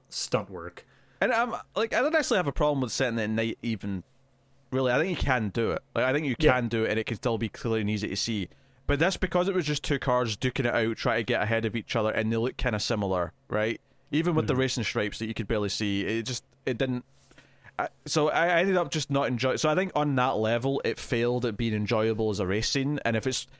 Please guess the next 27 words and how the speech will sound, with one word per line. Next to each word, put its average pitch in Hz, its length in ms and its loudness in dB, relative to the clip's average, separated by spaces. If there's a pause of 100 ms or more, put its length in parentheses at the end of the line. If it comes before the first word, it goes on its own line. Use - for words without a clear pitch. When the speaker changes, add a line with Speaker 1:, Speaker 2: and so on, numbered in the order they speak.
(100)
Speaker 2:
if 135 140 2
a 151 60 4
Fast 190 300 2
and 175 80 2
the 139 60 0
Furious 151 340 2
movie's 123 240 0
failing 131 340 2
on 107 140 0
that 120 240 0
level, 101 320 -2
then 101 120 0
it's - 180 -2
failing, 127 580 0 (540)
you 131 80 2
know. 107 100 0 (640)
So 190 320 2 (1080)
I 175 80 4
definitely 202 340 4
think 160 180 2
it's 143 140 0
weaker 139 220 2
than 107 160 0
two, 95 300 -2 (100)
right? 120 180 2
I'll 135 140 2
just, 156 240 -2